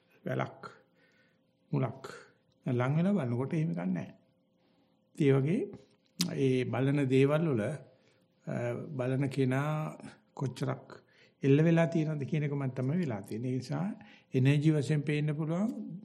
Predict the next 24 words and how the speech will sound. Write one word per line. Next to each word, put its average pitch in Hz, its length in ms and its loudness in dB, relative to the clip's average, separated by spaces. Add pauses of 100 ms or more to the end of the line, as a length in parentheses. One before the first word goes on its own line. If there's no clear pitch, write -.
(180)
කුඩු 143 260 0
කුඩු 156 220 0
වශයෙන් 147 280 0
පේන්න 147 280 0
පුළුවන්, 160 320 0
එහෙම 165 160 2
නැත්නම්, 147 340 0 (640)
අ, - 60 -8 (160)
ත්‍රිමාන 143 440 -2
රූපයක් 147 400 2
වශයෙන් 139 280 -2
පේන්න 107 300 -2
පුළුවන්. 113 340 -6 (520)
ඒ 135 240 4
බලනකොට 131 640 -4
තියෙන 135 260 0 (280)
මේ 120 200 -4
හිත 117 260 -4 (920)
විසිරිච්ච 165 480 4
ප්‍රමාණය 139 480 0
තමයි. 98 260 -8 (640)
හොඳටම 139 440 2
එකලස් 143 360 -4
වුණොත් 175 260 2